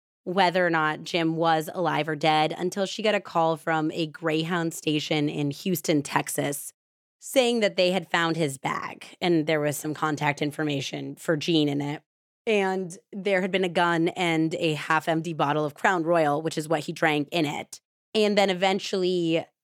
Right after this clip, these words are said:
she got contacted from her attorney saying that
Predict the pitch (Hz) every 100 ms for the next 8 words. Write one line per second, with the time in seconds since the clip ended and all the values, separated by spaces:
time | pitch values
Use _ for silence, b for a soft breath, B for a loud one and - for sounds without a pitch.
0 | _ _ - - - 220 202 185 180 165
1 | 160 156 - - - 175 170 160 151 147
2 | - 156 147 - 147 135 160 156 151 -
3 | - - 208 214 220 202 147 147 170 180
4 | _ _ _ _ - - 214 180 180 175
5 | 170 165 156 151 -